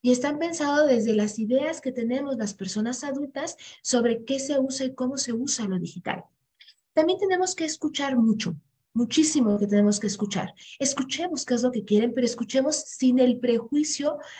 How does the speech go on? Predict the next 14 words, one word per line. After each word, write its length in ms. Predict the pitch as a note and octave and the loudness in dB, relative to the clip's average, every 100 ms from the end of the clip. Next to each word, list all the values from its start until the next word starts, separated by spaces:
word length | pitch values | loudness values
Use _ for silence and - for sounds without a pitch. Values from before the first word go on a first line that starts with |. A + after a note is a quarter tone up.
| - - | -20 -2
de 200 | A#3+ B3+ | 4 4
que 160 | C4 | 2
creemos 460 | B3+ B3+ D4 D#4+ D#4+ | 2 2 4 2 -2
que 120 | A3 | -4
todo 320 | G3+ C4 C4+ | 0 4 4
lo 140 | C4+ A3 | 2 -2
que 80 | A3+ | -4
hacen 260 | A#3 C4+ | -6 -4
las 200 | B3+ B3 | -4 -4
infancias 600 | C4 C4 E4+ E4 C#4 F#4 - - - | -6 -4 -4 -4 -2 -2 -4 -18 -16
es 260 | - C4 - | 0 0 2
menor 680 | A#3+ A3+ G#3+ F#3+ G3+ F3 - _ _ | 0 4 4 6 4 2 -4 _ _
o 180 | - A#3 | -2 0
que 220 | C4+ B3+ | 2 0